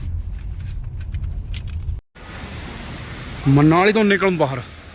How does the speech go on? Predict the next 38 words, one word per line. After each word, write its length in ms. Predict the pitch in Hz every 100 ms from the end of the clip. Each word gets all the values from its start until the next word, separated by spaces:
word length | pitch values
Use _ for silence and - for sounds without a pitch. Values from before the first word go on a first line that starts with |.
| -
ਪਹਿਲਾਂ 180 | 139
ਲੱਗਿਆ 260 | 156 143 147
ਜੀ 200 | 151 196 - - - - - - - - - -
ਕਾਰ 240 | - 202 180
ਵਾਸ਼ 240 | 151 123 -
ਕਰਾਉਣ, 200 | 139 120 - - - - - - - - - -
ਕਿਉਂਕਿ 180 | 151 175
ਕਾਰ 240 | 160 156 160
ਦੇ 100 | 165
ਹਾਲਾਤ 240 | 156 160
ਤੁਹਾਨੂੰ 200 | 160 165 156
ਪਤਾ 160 | 160
ਹੀ 80 | 165
ਆ 100 | 160
ਨਾ, 140 | 165 190 - - - - - - - 370 359 - - - -
ਕਾਜਾਂ 360 | - 165 180 214
ਤੋਂ 120 | 214
ਮਨਾਲੀ 360 | 214 190 180 185
ਰੋਡ 200 | 175 170
ਤੇ 140 | 170
ਜਿਹੜੇ 200 | 170 185
ਹਾਲਾਤ 300 | 175 151 156
ਸੀ, 160 | 151 165
ਜਿਹੜੇ 320 | 160 190 185 175
ਰਾਸਤੇ 340 | 160 151 180
ਸੀ, 140 | 147 139 - - - 160
ਉਹਨਾਂ 160 | 196
ਨੇ 120 | 196
ਜਿਹੜਾ 160 | 180 202
ਹਾਲਾਤ 380 | 139 147 156 147
ਹੈ 100 | 135 - - -
ਉਹ 80 | 208
ਗੱਡੀ 200 | 175 160
ਦੇ 100 | 170
ਇੱਦਾਂ 200 | 143 143
ਦੇ 80 | 117
ਕਰਤੇ, 280 | - - - - - - - -
ਕਿਉਂਕਿ 420 | 170 170 196 208